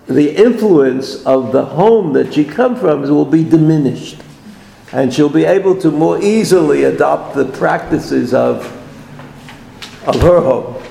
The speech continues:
We know that in Rivka's case, if you just think back a year to next week's parsha, in Rivka's case, I mean, she, she not only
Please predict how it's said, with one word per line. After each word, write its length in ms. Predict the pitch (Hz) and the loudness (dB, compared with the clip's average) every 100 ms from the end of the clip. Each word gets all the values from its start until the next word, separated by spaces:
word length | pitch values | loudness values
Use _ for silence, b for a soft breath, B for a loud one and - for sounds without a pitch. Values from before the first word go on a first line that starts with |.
| B B - | B B -2
We 160 | 131 | 0
know 260 | 139 180 214 | 2 4 2
that 200 | 175 156 | 2 0
in 140 | 139 | 0
Rivka's 520 | 139 190 190 175 143 - | 2 2 4 0 0 0
case, 400 | 214 196 156 160 | 0 0 0 -2
if 100 | 123 | -2
you 140 | 127 | -2
just 300 | 117 165 165 | 0 -2 -2
think 260 | 175 165 165 | -2 -2 -2
back 240 | 156 151 | -2 0
a 80 | 135 | -2
year 500 | 131 180 147 120 - | 0 2 2 0 -2
to 100 | 135 | -2
next 320 | 127 170 165 | 0 -2 -2
week's 260 | 135 123 - | -4 -4 -2
parsha, 560 | 131 120 120 143 135 B B B - | -2 0 -2 -4 -4 B B B -4
in 140 | 139 | 2
Rivka's 440 | 175 202 196 165 | 4 4 2 0
case, 360 | - 208 214 180 | 0 0 0 0
I 100 | 165 | 0
mean, 220 | 139 135 | 0 -4
she, 540 | - 147 143 135 - - | -2 0 0 -2 -4 -12
she 240 | - 143 | -4 0
not 360 | 135 165 180 - | 2 2 0 0
only 640 | 160 214 220 170 107 107 | 2 2 2 0 -2 -6